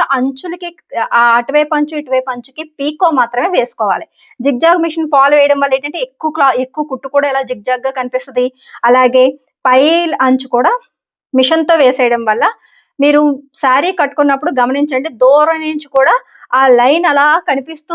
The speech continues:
ఉంటది, అంటే ఫాల్ మనం వేసేమో అని. ఫాల్ ఎప్పుడూ కూడా గాలికి ఎగరకుండా కుర్చీలు నిలబడడం కోసం మనం ఫాల్ ని వేసుకుంటాం. రైట్ సైడ్ వైపుకి కనిపించేటప్పుడు ఫాల్ వేసామా లేదా అని కూడా తెలియకూడదు, కుట్టు అస్సలు కనిపించకూడదు. అలాగే వర్క్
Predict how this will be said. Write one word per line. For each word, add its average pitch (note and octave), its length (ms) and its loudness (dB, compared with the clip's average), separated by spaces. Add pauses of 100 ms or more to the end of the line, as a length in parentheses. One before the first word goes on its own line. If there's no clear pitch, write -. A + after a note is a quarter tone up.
(120)
ఉంటది, B3+ 240 -10 (100)
అంటే D4+ 240 -6
ఫాల్ C4 340 2
మనం C#4 220 -2
వేసేమో A#3 440 -4
అని. F#3+ 100 -14 (380)
ఫాల్ C#4+ 360 4
ఎప్పుడూ E4 220 -4 (120)
కూడా D4+ 240 2 (160)
గాలికి D4 380 0 (140)
ఎగరకుండా C4 540 -2 (120)
కుర్చీలు E4+ 460 -8
నిలబడడం A#3+ 500 0
కోసం A#3+ 300 -6
మనం D4+ 200 -4
ఫాల్ A#3 280 0
ని D#4 120 -2
వేసుకుంటాం. A3 480 -10 (460)
రైట్ D#4 260 0
సైడ్ F4+ 240 2
వైపుకి E4 280 -2 (100)
కనిపించేటప్పుడు D4 720 -2 (400)
ఫాల్ C#4+ 320 2
వేసామా D4 440 2 (100)
లేదా C4 280 2
అని B3+ 160 -6
కూడా D#4 180 -4
తెలియకూడదు, C#4 520 -8 (340)
కుట్టు D4+ 280 -4
అస్సలు E4+ 280 -6
కనిపించకూడదు. G#3 640 -8 (400)
అలాగే D#4+ 320 2 (100)
వర్క్ C#4 240 -2